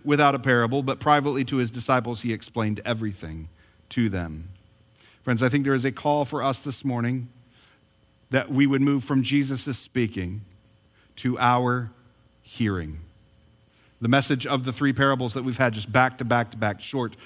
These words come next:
pithy, beautiful, powerful parables in recent weeks, is that the light has come. We are without excuse to live enduringly in darkness. The light has come. The harvest is coming. The growth is often in secret.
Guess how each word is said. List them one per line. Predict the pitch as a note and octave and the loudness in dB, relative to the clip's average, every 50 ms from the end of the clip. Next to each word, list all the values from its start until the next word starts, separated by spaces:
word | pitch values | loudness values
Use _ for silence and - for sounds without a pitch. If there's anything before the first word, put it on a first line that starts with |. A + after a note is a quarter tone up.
| - - - | -20 -20 -8
pithy, | - - D#3+ - - C#3+ B2 A2 G2+ - G2+ F#2+ | -4 -4 -4 0 0 0 0 0 -2 -6 -12 -4
beautiful, | - B2 C#3 D#3 D#3 C#3+ A2+ - B2+ B2 A#2 A2 | 2 4 4 4 4 2 0 0 0 0 0 0
powerful | G2+ - B2+ C#3+ D3 D3 C#3 A2+ C3+ B2 | 2 4 4 4 4 4 0 -2 -2 -2
parables | G2+ B2+ C3+ C3 C3 B2 A2+ G#2 G2 F#2 F2 E2+ - - - - _ _ _ - - - | 0 2 4 4 4 2 2 0 -2 -4 -4 -6 -10 -16 -20 -20 _ _ _ -18 -6 0
in | B2+ B2+ B2 A#2+ B2+ G2 A2+ | 2 4 4 4 2 0 2
recent | A#2+ B2+ A#2 - C#3+ B2 G#2 | 2 2 2 0 -2 -4 -2
weeks, | A#2+ B2 B2 A#2+ A2 - - - - _ - - | 0 0 0 0 -2 -6 -12 -16 -18 _ -16 -8
is | - C3+ B2 | -4 -2 0
that | B2+ C#3+ A#2+ | 0 0 2
the | C3+ B2+ | 2 2
light | B2 C3+ D3+ D#3+ F3 F3 | 4 6 4 4 4 2
has | - B2+ B2 - | -2 -4 -6 -6
come. | - - - B2+ G2+ E2+ D#2 D2+ D#2 D#2+ - - - - | -6 -4 0 0 0 0 -2 -8 -10 -12 -14 -18 -16 -6
We | - B2+ B2+ | 0 2 2
are | B2 | 2
without | A#2+ A2 G2+ - C3+ C3+ B2+ B2 | 2 0 0 2 2 2 2 2
excuse | B2 A#2 - - - C3 A#2+ G#2+ G#2 - | -2 -6 -10 -8 -4 -2 -2 -2 -2 -6
to | - A2+ | -6 -4
live | G#2+ G#2+ G2+ G2 F#2 F#2 - - - - - _ _ _ - | -4 -2 -2 -4 -6 -8 -12 -18 -20 -20 -20 _ _ _ -4
enduringly | A#2 G#2+ G#2+ A2+ A2+ G#2+ G2+ F#2+ F#2+ F#2 F2+ F2 F2 F2+ | -2 -2 0 0 0 -2 -2 -2 -4 -4 -4 -6 -8 -8
in | A2 G2+ F#2 | -8 -6 -6
darkness. | F2+ F#2+ F2+ F2 - F2 E2 D2+ - - - - - - _ _ _ _ _ _ _ _ _ _ | -4 -4 -6 -6 -8 -12 -16 -16 -18 -20 -20 -20 -20 -20 _ _ _ _ _ _ _ _ _ _
The | - C3 | 0 4
light | C3 C#3+ D3 D#3 | 6 6 6 4
has | D#3+ D#3 - | 2 0 -2
come. | - - D#3+ D3+ C#3 B2+ A#2 | -2 0 0 2 2 2 2
The | B2 | 0
harvest | - - D3+ E3 F#3+ F#3+ D3+ C3 G#2+ - - - - - - - - _ _ | 0 2 2 4 4 4 2 0 -2 -4 -8 -16 -20 -20 -20 -20 -20 _ _
is | - B2 A#2 - | -2 -2 -2 -2
coming. | - - B2+ A#2+ A2 G2+ F#2 F2 F2 - - - | -2 -2 0 0 2 0 -2 -4 -6 -10 -8 -2
The | - C#3 | -2 -2
growth | B2+ G#2+ B2 B2+ C#3 D#3+ E3+ G3 A3+ A3+ - - - | -2 -2 -2 2 4 6 6 6 4 2 0 -4 -4
is | - E3 D3+ - - - | -2 -2 -2 -2 -2 -2
often | D3 D#3 D#3+ D#3 - - D#3+ D3 C#3+ | 0 0 0 0 0 0 2 2 2
in | - C#3+ C3 B2 A#2 | 2 2 0 0 0
secret. | A2 - - B2+ A#2 G2 - G2 F2+ F2 - | 0 -4 -4 -4 -6 -4 -4 -8 -8 -8 -10